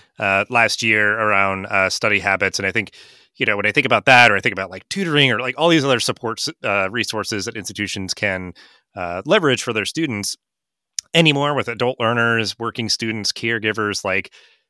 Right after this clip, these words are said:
yeah, like, efficiency is the name of the game. They're gonna have very limited time. So, uh, we wanna make sure that they're not sort of,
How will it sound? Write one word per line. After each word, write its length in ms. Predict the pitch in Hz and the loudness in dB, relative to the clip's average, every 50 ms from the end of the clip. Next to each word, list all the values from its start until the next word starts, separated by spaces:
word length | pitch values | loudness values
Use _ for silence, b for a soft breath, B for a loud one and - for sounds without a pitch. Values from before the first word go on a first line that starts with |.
| _ _ | _ _
yeah, 180 | - 98 92 | -6 -6 -6
like, 200 | 87 95 101 - - - | -4 -4 -4 -4 -4 -6
efficiency 580 | 135 104 - 156 156 131 165 147 - - 131 | -8 -6 0 0 2 2 2 0 0 2 0
is 120 | 123 113 - | 0 0 0
the 80 | 117 | 0
name 180 | 107 107 104 101 | 0 0 0 0
of 60 | 92 | -2
the 60 | 95 | -6
game. 220 | 87 101 92 87 90 | -4 -4 -4 -4 -6
They're 100 | 95 95 | -6 -4
gonna 120 | 120 113 | -2 0
have 140 | 117 113 101 | 0 0 0
very 180 | 117 113 113 | 0 0 0
limited 460 | 110 104 107 113 120 113 110 104 92 - | 0 -2 -2 0 0 2 2 0 0 -2
time. 540 | - - 104 101 101 98 92 90 87 87 | -8 -6 -4 -2 0 0 0 -2 -4 -6
So, 380 | 82 - - 101 92 92 90 87 B B B B B B B _ | -8 -6 -4 -4 -2 -4 -4 -8 B B B B B B B _
uh, 180 | 104 98 92 90 | -4 -2 -2 -2
we 80 | 90 95 | -4 -4
wanna 160 | 95 101 98 | -6 -6 -6
make 120 | 92 90 - | -6 -6 -6
sure 160 | - 104 92 | -6 -6 -6
that 140 | 95 92 - | -6 -6 -6
they're 80 | 98 | -4
not 220 | 92 92 92 - - | -4 -4 -4 -4 -4
sort 140 | - 95 | -6 -6
of, 140 | 92 87 - | -8 -8 -10